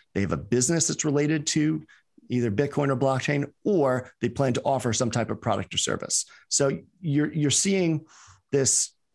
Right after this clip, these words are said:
you know, these factors that relate to pro-, uh, supply and demand, which has really been retail driven, starting to now lend its way to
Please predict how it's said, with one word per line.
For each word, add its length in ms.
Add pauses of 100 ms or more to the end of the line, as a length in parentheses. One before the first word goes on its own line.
(460)
you 120
know, 80 (240)
these 200
factors 600 (100)
that 280 (260)
relate 280
to 80
pro-, 280
uh, 260
supply 340
and 80
demand, 320
which 120
has 200
really 220
been 240
retail 500
driven, 460 (360)
starting 580
to 100
now 460
lend 380
its 200
way 460
to 440